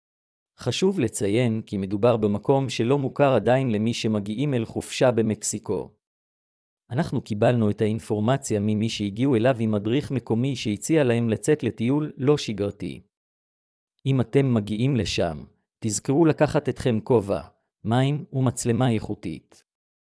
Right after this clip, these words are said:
הדבר השלוש שאסור לכם לפספס בחופשה במקסיקו, האי הולבוקס.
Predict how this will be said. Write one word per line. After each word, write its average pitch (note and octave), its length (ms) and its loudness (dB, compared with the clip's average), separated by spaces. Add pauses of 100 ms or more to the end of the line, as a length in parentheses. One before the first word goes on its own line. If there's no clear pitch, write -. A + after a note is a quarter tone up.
(460)
הדבר G#2+ 560 2
השלוש A#2 680 0
שאסור B2+ 380 0
לכם A2 260 -2
לפספס G#2 520 -2
בחופשה G#2+ 540 -2
במקסיקו, A2 840 0 (360)
האי D3+ 240 -2
הולבוקס. A2 840 -2